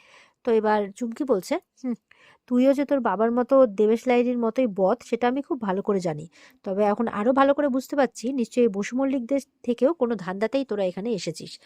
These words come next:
তো আমাকে এটা জানতেই হবে যে বসু মল্লিকদের কাছে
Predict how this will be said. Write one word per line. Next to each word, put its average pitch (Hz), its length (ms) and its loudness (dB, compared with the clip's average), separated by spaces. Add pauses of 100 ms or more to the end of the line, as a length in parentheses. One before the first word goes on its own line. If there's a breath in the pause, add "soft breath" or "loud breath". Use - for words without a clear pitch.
(240 loud breath)
তো - 100 -12
আমাকে 208 340 -4 (400)
এটা 214 220 0
জানতেই 202 440 0
হবে 233 240 4 (540)
যে 202 100 2
বসু 214 280 0
মল্লিকদের 302 440 0
কাছে 254 240 -2